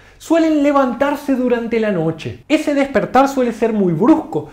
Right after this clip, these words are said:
Suelen toser, empiezan con mucha falta de aire, se acercan a una ventana, se paran y ese episodio suele pasar. Ya te voy a contar por qué ocurre esto. Pero además de faltarte el aire durante el sueño, durante acostarte,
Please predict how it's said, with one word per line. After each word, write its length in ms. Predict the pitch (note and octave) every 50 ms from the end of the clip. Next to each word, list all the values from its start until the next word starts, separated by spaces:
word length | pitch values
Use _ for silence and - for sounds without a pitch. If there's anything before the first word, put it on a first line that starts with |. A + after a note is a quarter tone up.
| - - - - -
Suelen 480 | - - - B3 B3 B3 B3 A3+ -
toser, 560 | - E3 - - - - C4 C4 B3+ A#3+ A#3+ A#3+
empiezan 520 | F3+ E3+ E3+ F3 A3+ A#3 A#3 - A3 G3+
con 200 | G3 F3 E3 E3+
mucha 300 | G3+ C4 C#4 C4+ - G3+
falta 360 | - - G#3+ G#3 G#3 G#3 F3+ D#3
de 120 | D3+ E3 G3
aire, 280 | A#3 B3+ B3 G#3 F#3+
se 140 | F#3 - F#3+
acercan 400 | E3+ - - A3 A3 - G#3 F#3+
a 20 |
una 180 | G3 G3+ G#3 F#3+
ventana, 680 | D#3 D3+ D3 D3 C#3 A3 B3+ A#3+ A#3 G#3+ - - - - - -
se 180 | - - F3+
paran 440 | F3+ - B3+ C#4+ C#4 C#4 C#4+ C#4 C#4 - - - -
y 100 | C#4+ D4
ese 200 | C#4+ - D4+ C4+
episodio 520 | C#4 - G#3+ - - A3 A3 A3+ A#3+ A#3
suele 340 | A3+ - - F#3 F#3 G3 G3
pasar. 440 | G3 F#3 F#3 - - B2 A#2+ A#2+ - - -
Ya 140 | - A#4+ A#4+
te 60 | F#4
voy 100 | D4+ D4+
a 60 | D#4
contar 360 | D4+ C4+ B3+ A3 A#3+ A#3 B3
por 200 | B3 C4 A#3+ -
qué 80 | - B3
ocurre 420 | A#3 A3+ A#3 B3 A#3+ G#3 F3+ E3+
esto. 320 | E3+ E3+ - - - A2+ - - - -
Pero 160 | - C#4+ C#4+
además 320 | C#4 C#4 C4+ C4+ D#4 F4+ D#4+
de 100 | E4 D#4
faltarte 580 | D#4 - B3 A3 G#3+ G#3+ A#3+ B3 B3+ B3 A#3+
el 80 | A3 G#3+
aire 320 | G#3+ G#3+ A3 G#3 F#3 F3+
durante 460 | E3 F3 F3+ F3+ F#3 F#3 F#3 F3+ F3+
el 160 | E3+ D#3+ D#3 D#3
sueño, 440 | - - B3+ C#4 C#4 C4+ A#3+ G#3
durante 360 | F#3+ F#3 F#3 F#3+ G3 F#3+ F#3+ F#3+
acostarte, 760 | F#3 - E3 - - - E4 F4 F4+ F4+ F4+ - C#3+ B2+